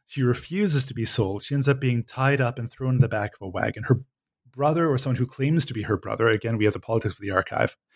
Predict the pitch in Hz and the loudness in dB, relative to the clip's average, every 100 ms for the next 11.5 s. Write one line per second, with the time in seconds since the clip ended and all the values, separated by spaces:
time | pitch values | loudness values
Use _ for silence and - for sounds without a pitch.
0 | - - - - _ _ 139 139 139 131 | -20 -20 -20 -20 _ _ -6 -2 0 2
1 | 123 131 123 - 117 - 117 113 113 - | 0 0 -4 0 0 0 -2 0 0 2
2 | 196 101 - - _ _ _ - 143 147 | 2 2 -2 -10 _ _ _ -12 -8 0
3 | 139 131 151 143 127 135 131 127 117 131 | 2 2 2 0 0 2 2 0 -2 0
4 | 131 131 127 113 - 123 107 104 98 - | 2 0 0 -2 -2 0 2 4 2 -2
5 | _ - 135 131 98 98 117 123 113 107 | _ -10 -2 0 -2 -6 -2 0 0 -2
6 | 127 131 120 107 98 - _ _ - 127 | -4 -2 -2 -2 -4 -10 _ _ -2 0
7 | - 110 131 _ _ _ _ _ 120 110 | 2 0 -4 _ _ _ _ _ -6 -4
8 | 110 139 131 113 107 120 123 104 92 101 | 0 2 2 2 2 2 0 -2 -4 2
9 | 117 107 104 110 90 - _ _ - 107 | 2 2 -2 -2 -2 -4 _ _ -6 0
10 | - 110 101 98 107 101 110 - 101 - | 2 2 2 2 2 4 2 2 -2 2
11 | 131 110 101 - | 2 2 -4 -10